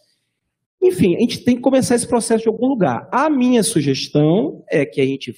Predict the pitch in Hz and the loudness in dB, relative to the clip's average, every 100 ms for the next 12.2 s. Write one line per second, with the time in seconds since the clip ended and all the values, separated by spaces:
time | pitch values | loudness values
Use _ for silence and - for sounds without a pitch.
0 | - 127 170 262 - 277 202 196 156 160 | -10 -2 0 0 0 2 0 0 -4 0
1 | 117 95 87 87 101 143 - - 165 - | -2 -2 -6 -4 -4 -4 -6 -6 -4 -2
2 | 180 156 151 - 202 214 185 175 156 190 | -2 0 -2 -2 -2 -2 0 0 0 0
3 | 175 175 - 196 180 202 180 156 139 202 | 0 0 0 0 0 -2 0 2 4 2
4 | 285 185 - 185 - - 147 156 165 - | 0 -2 -2 -4 -6 -4 0 2 2 0
5 | 180 160 143 143 185 - 175 147 165 240 | -2 -2 -2 -4 -6 -2 0 0 -2 -4
6 | _ _ _ _ 165 156 175 180 170 180 | _ _ _ _ -2 0 2 2 2 2
7 | 185 180 - - 180 - 170 160 175 170 | 0 -4 -6 -2 -2 0 2 2 2 -4
8 | 160 - - 175 170 - _ _ _ _ | -6 -8 -4 -4 -4 -10 _ _ _ _
9 | 143 - 220 240 - 208 208 170 160 190 | -8 -4 -2 -2 0 2 2 2 2 2
10 | 262 - _ _ _ - 180 175 202 - | -2 -10 _ _ _ -2 0 4 2 4
11 | 156 147 151 160 - - 202 190 165 196 | 2 2 0 -2 -4 -2 2 2 2 0
12 | 269 | -4